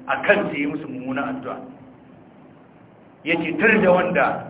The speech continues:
adraka Ramadana falam yughfar lahu." A ce kwana talatin ko ashirin da tara, kullum ana yafe wa mutane. Amma shi ya fita ba ya jiya, wannan tur da shi. Bai yi aikin alheri ba. Yana nan akan tsiyarsa.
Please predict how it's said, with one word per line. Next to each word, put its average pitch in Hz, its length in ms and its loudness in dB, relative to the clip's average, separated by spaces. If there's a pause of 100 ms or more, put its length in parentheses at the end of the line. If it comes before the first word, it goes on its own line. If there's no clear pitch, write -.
(120)
adraka 170 520 4
Ramadana 143 520 0
falam 165 260 4
yughfar 123 380 -6
lahu." 104 480 -10 (680)
A - 100 -10
ce 131 160 -12
kwana 123 340 -4
talatin 107 460 -8
ko - 100 -4
ashirin 117 340 -10
da 107 140 -10
tara, 107 160 -8 (180)
kullum - 380 0
ana 170 200 0
yafe 151 260 4
wa 123 80 -2
mutane. 127 340 -6 (260)
Amma 160 200 4 (120)
shi 220 200 -2
ya 220 180 10
fita 175 200 4
ba 175 140 10
ya 151 200 6
jiya, 147 180 2 (340)
wannan 151 280 -4
tur - 100 2
da - 160 -2
shi. - 180 -8 (800)
Bai 147 80 -2
yi 151 140 0
aikin 185 360 2
alheri 156 400 -4
ba. 107 120 -4 (240)
Yana 208 260 6
nan 202 200 6
akan 220 180 4
tsiyarsa. 180 320 2